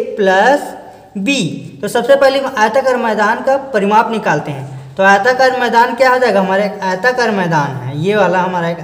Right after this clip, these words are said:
आयताकार मैदान है। तो हम अगर क्षेत्रफल निकालना है तो सब अंदर का निकालते हैं, क्षेत्रफल के लिए हम अंदर का निकालेंगे।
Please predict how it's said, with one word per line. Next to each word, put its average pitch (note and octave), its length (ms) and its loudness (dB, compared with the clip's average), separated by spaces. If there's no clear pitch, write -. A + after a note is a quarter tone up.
आयताकार F#3 760 -2
मैदान A3 480 4
है। - 200 -10
तो A#3 60 -2
हम B3 400 -4
अगर A#3+ 220 2
क्षेत्रफल C4+ 520 2
निकालना C4+ 340 2
है C#4 100 2
तो C#4 140 0
सब - 300 -6
अंदर B3+ 380 0
का C#4 100 4
निकालते G3 460 0
हैं, D#3+ 120 -2
क्षेत्रफल A#3 480 -4
के A#3 120 -10
लिए A#3+ 100 -2
हम D4 240 0
अंदर C4 300 4
का D4 120 2
निकालेंगे। E3+ 640 -4